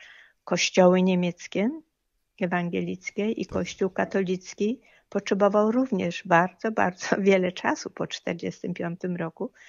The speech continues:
Speaker 1: zanim, y, bił się w piersi i przyznał do winy.
Speaker 2: No
Speaker 1: E,
Speaker 2: tak,
Speaker 1: dopiero
Speaker 2: biskupi
Speaker 1: d-
Speaker 2: hajlowali, zarówno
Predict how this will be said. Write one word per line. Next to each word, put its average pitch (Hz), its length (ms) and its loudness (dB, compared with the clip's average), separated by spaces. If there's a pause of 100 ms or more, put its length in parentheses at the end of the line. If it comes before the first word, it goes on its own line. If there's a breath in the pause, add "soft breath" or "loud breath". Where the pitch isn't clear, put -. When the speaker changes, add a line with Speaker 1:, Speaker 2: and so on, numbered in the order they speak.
(280 loud breath)
Speaker 1:
zanim, 196 580 2 (720)
y, 190 360 0
bił 190 260 0
się 190 180 -6
w - 80 -16
piersi 185 540 0
i 202 60 -2
przyznał 185 540 -2
do 196 160 -2
winy. 180 380 0 (580 loud breath)
Speaker 2:
No 175 80 4
Speaker 1:
E, 175 40 6
Speaker 2:
tak, 143 100 6
Speaker 1:
dopiero 196 480 6
Speaker 2:
biskupi 101 720 0
Speaker 1:
d- - 100 -2
Speaker 2:
hajlowali, 104 600 0
zarówno 87 680 -6